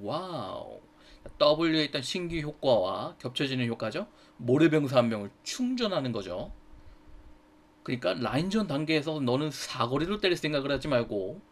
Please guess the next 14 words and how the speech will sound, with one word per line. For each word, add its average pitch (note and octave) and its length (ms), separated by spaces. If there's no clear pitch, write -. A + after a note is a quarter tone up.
더블유 E3 300
이 C#3+ 160
큐로 D3+ 240
들어가서 C3 560
인파이트로 D3+ 640
그냥 B2 340
공격 D3+ 340
속도를 - 380
얻은 C3+ 260
다음에 A#2+ 260
오지게 B2 480
패거라. - 380
그 B2+ 80
소리죠. C#3+ 640